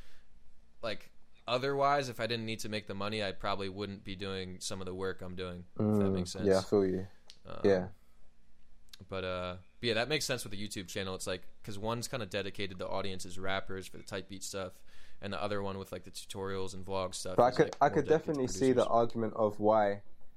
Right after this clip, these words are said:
Speaker 2: you would wanna put your
Speaker 1: Yeah.
Speaker 2: type beats on your main channel, because you still reach, you, let's say you have a channel that has two hundred thousand subscribers
Speaker 1: Yeah.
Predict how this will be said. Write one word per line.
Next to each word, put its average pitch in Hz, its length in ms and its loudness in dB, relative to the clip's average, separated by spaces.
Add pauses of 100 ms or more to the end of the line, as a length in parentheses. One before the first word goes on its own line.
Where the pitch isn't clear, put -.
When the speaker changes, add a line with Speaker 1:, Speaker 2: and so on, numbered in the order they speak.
(240)
Speaker 2:
you 113 80 8
would 110 120 6
wanna 113 220 6
put 107 160 -2
your 107 120 4
Speaker 1:
Yeah. 101 100 -2
Speaker 2:
type 110 180 6
beats 101 200 -2
on 107 100 4
your 104 100 8
main 110 220 6
channel, 113 400 2 (1160)
because 117 380 6
you 120 80 2
still 139 340 6
reach, 117 380 0 (640)
you, 131 200 8 (480)
let's 135 220 6
say 110 340 6 (300)
you 120 80 6
have 113 160 8
a 107 40 6
channel 107 340 6
that 98 180 6
has 104 180 2
two - 180 4
hundred 101 260 4
thousand 95 380 2
subscribers 98 720 2
Speaker 1:
Yeah. 101 280 -2